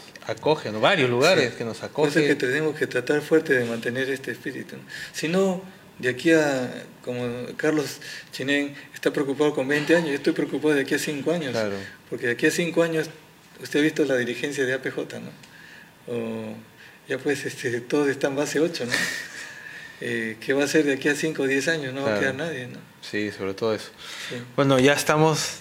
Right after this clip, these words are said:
Speaker 1: terminando. Muchas gracias, Taka, por estar acá. Unas palabras finales. Ah, ¿cómo conseguimos el libro?
Speaker 2: Ah, este,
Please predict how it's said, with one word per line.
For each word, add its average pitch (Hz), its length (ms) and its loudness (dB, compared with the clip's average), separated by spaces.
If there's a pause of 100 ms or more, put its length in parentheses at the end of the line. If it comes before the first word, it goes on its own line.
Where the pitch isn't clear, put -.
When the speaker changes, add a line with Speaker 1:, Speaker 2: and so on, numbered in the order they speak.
Speaker 1:
terminando. 139 500 4
Muchas 131 300 0
gracias, 120 320 2
Taka, 123 260 2
por 107 160 -2
estar 123 300 2
acá. 143 260 4
Unas 139 220 6
palabras 127 400 4
finales. 123 600 0 (380)
Ah, 202 360 4 (420)
¿cómo 269 280 8
conseguimos 208 460 6
el 185 80 4
libro? 107 340 4 (520)
Speaker 2:
Ah, 175 140 4
este, 120 680 2